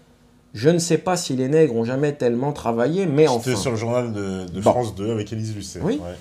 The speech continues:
Speaker 1: Eh bien, j'avais été mandaté pour agir contre monsieur Jean-Paul Guerlain à l'époque.
Speaker 2: Ouais.
Speaker 1: J'avais été mandaté par une association dont le président est bien plus bronzé que moi, voyez-vous.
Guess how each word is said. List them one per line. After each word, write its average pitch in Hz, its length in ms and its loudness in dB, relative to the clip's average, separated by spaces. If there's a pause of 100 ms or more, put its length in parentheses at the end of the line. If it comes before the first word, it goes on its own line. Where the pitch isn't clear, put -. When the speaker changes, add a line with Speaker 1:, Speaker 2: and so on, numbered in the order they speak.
(140)
Speaker 1:
Eh 131 80 6
bien, 175 200 4
j'avais 190 340 4
été 196 220 0
mandaté 151 640 2 (340)
pour 147 220 4
agir 160 560 4 (280)
contre 226 400 8
monsieur 117 360 -2
Jean-Paul 110 400 0
Guerlain 85 440 -2
à - 40 -16
l'époque. - 480 -20 (120)
Speaker 2:
Ouais. 92 80 -16
Speaker 1:
J'avais 143 300 8
été 127 180 0
mandaté 123 680 0 (340)
par 123 220 4
une 123 160 2
association 127 720 -2
dont 107 160 -2
le 101 140 -2
président 117 640 -2
est 110 140 -2
bien 113 240 -2
plus 123 180 -4
bronzé 104 420 -2
que 98 120 -10
moi, 107 300 -6 (720)
voyez-vous. 90 400 -6